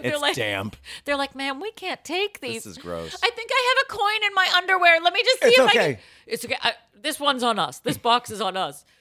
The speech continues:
Speaker 1: But so I found the Girl Scout cookies this year, and, and they were selling in front of the Bank of America, which, you know, smart when you think about it. Just
Speaker 2: Mm-hmm.
Speaker 1: take the money right out of the A T M.
Speaker 2: Just
Speaker 1: Actually, I just walk
Speaker 2: Mm.
Speaker 1: right up and give the girls my A T M card.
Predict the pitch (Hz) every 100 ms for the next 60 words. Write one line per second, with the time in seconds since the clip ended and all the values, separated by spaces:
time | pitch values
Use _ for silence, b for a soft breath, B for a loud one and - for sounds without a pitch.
0 | _ _ - 226 - 240 190 185 240 240
1 | 208 185 185 180 147 127 - - 139 151
2 | 127 - 117 123 120 - 151 143 139 -
3 | 196 160 160 143 - 165 151 151 170 156
4 | 151 143 151 170 147 - 117 - 147 139
5 | - - - _ _ 151 156 131 117 _
6 | _ _ - - 214 214 - _ 175 165
7 | 165 208 202 160 127 131 127 92 165 202
8 | 190 - 185 190 185 180 180 165 156 165
9 | 160 156 180 185 165 156 _ - 190 196
10 | 240 220 247 220 208 214 160 196 185 190
11 | 165 175 156 160 156 143 143 135 139 147
12 | 135 131 135 131 78